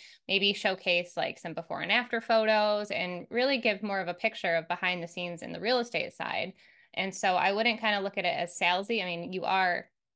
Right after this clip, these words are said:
buying properties. So you're not, you're not selling, you're buying. So that's really just a, a chance to showcase who you are. And then do I direct people from my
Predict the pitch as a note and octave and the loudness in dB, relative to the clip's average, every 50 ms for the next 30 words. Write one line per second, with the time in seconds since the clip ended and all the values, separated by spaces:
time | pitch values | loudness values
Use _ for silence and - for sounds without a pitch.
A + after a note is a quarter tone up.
0 | _ _ _ _ _ _ _ _ _ _ _ - E3+ F3 F#3 F#3 F3+ E3+ E3+ - | _ _ _ _ _ _ _ _ _ _ _ -6 -2 0 0 0 0 -2 -4 -4
1 | G3 F#3+ F#3+ F#3 - D#3 - - - F3 - - E3 D#3+ D#3+ D#3+ D#3 E3 E3+ F3 | -2 -2 -2 -2 -4 -8 -8 -8 -10 -10 -6 -4 -4 -4 -2 -4 -4 -4 -4 -4
2 | E3+ E3 - - - G3+ G#3 G3 E3+ - - - E3+ E3 E3 E3 D#3+ E3 E3+ E3 | -4 -4 -6 -6 -4 -2 0 0 -2 -2 -4 -2 -2 -2 -2 -2 -2 -4 -2 0
3 | F3 F3+ D#3+ - - - F3 - - E3 D#3+ E3+ F3 E3+ - F#3 F3 E3 D#3+ D#3+ | 0 0 0 0 -2 -6 -8 -6 -4 -2 0 0 -2 -2 -2 -2 -2 0 -2 -2
4 | D#3+ - D#3+ - - E3+ - - F3+ F3 - - - - G#3+ G#3 G#3+ F#3+ F3 - | -4 -8 -12 -10 -10 -10 -8 -8 -8 -8 -8 -6 -4 -2 -2 -2 -2 -6 -8 -6
5 | F#3+ F3 - - E3 E3 - - F3 E3 E3 D#3+ F3 F#3 F#3 E3+ - - - E3 | -6 -6 -4 -6 -8 -8 -8 -8 -8 -8 -6 -4 -2 -2 0 0 0 0 -2 -2
6 | F3+ - - - - - _ - - G3+ G3 G3 G3 F#3+ F#3+ G3 G3 F#3+ F3+ F3+ | -4 -6 -12 -20 -20 -20 _ -6 -4 -2 0 0 0 0 -2 0 2 4 4 2
7 | F3 - F#3 F#3+ G3 G3 - - G#3+ G3+ - G3 F#3+ - G3 F3+ F3 E3+ E3 E3+ | 2 2 2 2 0 0 -2 -6 -6 -4 -2 -4 -4 -4 -4 -2 0 0 0 0